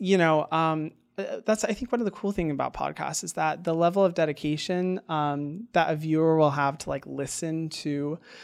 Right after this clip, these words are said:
a forty-five minute episode, um, really curates, I think, a very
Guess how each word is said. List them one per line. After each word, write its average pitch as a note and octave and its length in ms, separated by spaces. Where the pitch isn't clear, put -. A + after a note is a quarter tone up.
a - 80
forty-five D3+ 420
minute D3 260
episode, G3+ 680
um, E3 420
really F3+ 320
curates, E3+ 640
I D3+ 80
think, D3 240
a C#3+ 40
very C#3+ 640